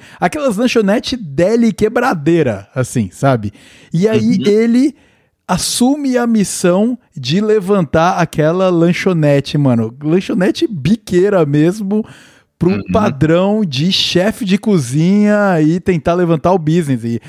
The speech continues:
Speaker 1: e aí ele vai descobrindo, mano, que eles têm, tipo, dívida com a máfia. Mano, e, e, cara, é uma série sensacional.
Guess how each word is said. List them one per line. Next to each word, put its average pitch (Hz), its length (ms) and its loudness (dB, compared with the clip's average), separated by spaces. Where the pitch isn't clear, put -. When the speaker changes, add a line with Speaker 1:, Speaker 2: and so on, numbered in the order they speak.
Speaker 1:
e 151 80 0
aí 160 60 2
ele 208 140 0
vai 185 120 2
descobrindo, 156 520 0
mano, 113 240 0
que - 100 -10
eles 123 160 -6
têm, 143 200 -4
tipo, - 220 -14
dívida 123 320 -6
com - 120 -10
a 120 80 -8
máfia. 110 560 -4
Mano, 156 220 -2
e, 165 360 -2
e, - 40 -10
cara, 165 440 -2
é 175 380 2
uma 190 380 0
série 196 540 -2
sensacional. 180 1500 -2